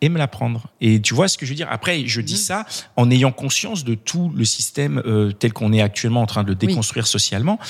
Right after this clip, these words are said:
Speaker 1: mais au-delà de cette déconstruction sociale, le fondement, c'est ça. Et, et, et c'est pour ça que quand, quand Connie te pose cette question et que tu réponds, bah, j'ai, le plus, ce qui m'intéresse, c'est le plus gros. Moi, en tant que mec, je me dis, putain, si c'est pas moi qui est le plus gros, comment je fais ? Quelle est la taille du
Speaker 2: Tu vois,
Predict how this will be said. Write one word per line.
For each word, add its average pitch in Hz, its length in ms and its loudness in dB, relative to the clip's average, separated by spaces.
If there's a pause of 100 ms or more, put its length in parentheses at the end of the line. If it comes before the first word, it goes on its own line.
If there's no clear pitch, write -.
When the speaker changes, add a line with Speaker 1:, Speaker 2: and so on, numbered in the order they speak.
(300)
Speaker 1:
mais 131 480 4 (220)
au-delà 117 260 2
de 120 60 -4
cette 92 200 -6
déconstruction 104 640 -6
sociale, 165 500 -2 (520)
le 107 100 4
fondement, 117 640 2
c'est - 180 -2
ça. - 280 -4 (340)
Et, 113 60 4
et, 113 340 2
et 104 40 4
c'est 110 140 0
pour 120 140 -2
ça 196 100 -2
que - 80 -20
quand, 120 220 -4
quand 113 160 -6
Connie 127 280 0
te - 40 -8
pose 113 160 -2
cette 110 160 -6
question 117 320 -4
et 104 40 -4
que - 40 -10
tu - 140 -6
réponds, 107 320 0
bah, 104 100 -2
j'ai, 95 180 -4 (100)
le 107 200 2
plus, - 220 -6
ce - 120 0
qui - 80 -6
m'intéresse, 110 380 -2
c'est 95 100 -2
le 95 120 -2
plus 104 180 -2
gros. 180 240 2 (440)
Moi, 120 160 4
en 123 60 2
tant 101 200 -2
que - 120 -10
mec, 196 140 -2
je - 80 -2
me 92 80 -2
dis, 123 140 -6
putain, 143 340 -6
si - 160 -6
c'est - 160 -8
pas - 100 -2
moi 127 140 0
qui - 100 -8
est 98 40 -4
le - 20 -8
plus - 120 -8
gros, 98 160 -2
comment 123 260 -4
je - 100 -8
fais ? 117 140 -2 (440)
Quelle 143 160 4
est 147 80 2
la 127 120 2
taille 160 180 -2
du 131 100 -4
Speaker 2:
Tu - 80 -4
vois, 120 60 0